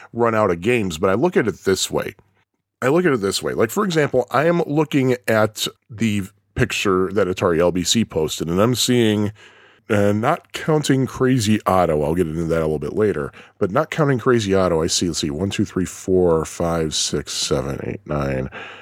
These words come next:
ten, eleven, twelve, thirteen, fourteen.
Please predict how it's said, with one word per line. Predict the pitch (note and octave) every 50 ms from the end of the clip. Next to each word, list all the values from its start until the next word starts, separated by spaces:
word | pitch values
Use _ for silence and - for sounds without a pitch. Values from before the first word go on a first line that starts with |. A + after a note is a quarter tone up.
| - - _ -
ten, | - B2+ A#2+ B2 B2 B2 A#2 A#2+ A#2+ A#2+ A2
eleven, | F#2+ F2+ F#2 F#2 F2 F2 D#2+
twelve, | - - D#2+ D2+ C2+ -
thirteen, | - - F#2 E2 - - - - F#2 E2 D#2 D2+ D2 C#2+ C#2+ C#2+ C#2
fourteen. | - - - - - - - - - - - - - - - - - - - - - - - - - - - - - - - - - A2 G#2+ - - - _ - - - - - G#2+ G#2 G2+ G2 G2 G2 F#2+ F#2+ F#2 F#2 F#2 F#2 F#2 F2+ F2+ F2+ F2+ F#2